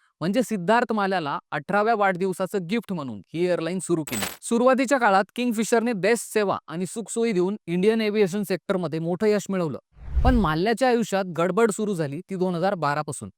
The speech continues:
किंगफिशर एअरलाइन्सच्या कर्जामुळे त्याच्यावर सतरा भारतीय बँकांचं सुमारे नऊ हजार कोटी रुपयांचं कर्ज थकवल्याचा आरोप झाला. एसबीआयचे दीडशे कोटी रुपये, आयडीबीआय बँकेचे सातशे वीस कोटी,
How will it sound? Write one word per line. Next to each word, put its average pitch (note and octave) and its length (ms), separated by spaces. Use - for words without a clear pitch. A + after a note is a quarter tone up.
किंगफिशर B3+ 440
एअरलाइन्सच्या A3+ 580
कर्जामुळे F#3+ 540
त्याच्यावर F3+ 380
सतरा G3+ 440
भारतीय F#3+ 360
बँकांचं E3+ 520
सुमारे E3 380
नऊ F#3+ 260
हजार F3 280
कोटी F3 300
रुपयांचं E3+ 460
कर्ज E3+ 300
थकवल्याचा D#3 480
आरोप E3+ 180
झाला. B2 220
एसबीआयचे A3 560
दीडशे G#3+ 320
कोटी A3+ 260
रुपये, A3+ 360
आयडीबीआय A#3+ 400
बँकेचे A#3+ 380
सातशे G#3+ 320
वीस G#3 200
कोटी, G#3+ 400